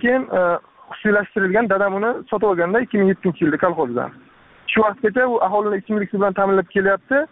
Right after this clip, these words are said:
E, muhofaza zonasi o'n besh sotik, e, shu tagidan turbalar o'tgan, shuning uchun qurilish mumkin emas edi. Biz shunga qarab kelib, nima qilib, o'sha yerni nima qilardik, lekin tuman hokimi bu yerni muhofaza zonani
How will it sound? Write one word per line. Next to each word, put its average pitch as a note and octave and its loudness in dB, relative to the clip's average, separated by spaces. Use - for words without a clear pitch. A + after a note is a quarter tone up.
E, E3 -2
muhofaza F#3+ -2
zonasi F#3+ 0
o'n F#3+ 0
besh F#3 -4
sotik, A#3+ -2
e, - 4
shu F3 0
tagidan F#3+ 0
turbalar G3+ 0
o'tgan, A#3 -4
shuning F#3+ -10
uchun A3+ -2
qurilish G#3 -2
mumkin A3+ 2
emas D3+ -2
edi. A#2 -4
Biz D3+ -4
shunga G#3+ 0
qarab G3+ 0
kelib, A#3 -2
nima F#3+ 2
qilib, A3+ -2
o'sha E3+ -2
yerni F#3 2
nima E3+ 0
qilardik, F#3+ -2
lekin F#3+ -2
tuman F3 0
hokimi G3 -2
bu F3 -2
yerni F3+ -2
muhofaza E3 -2
zonani E3+ 0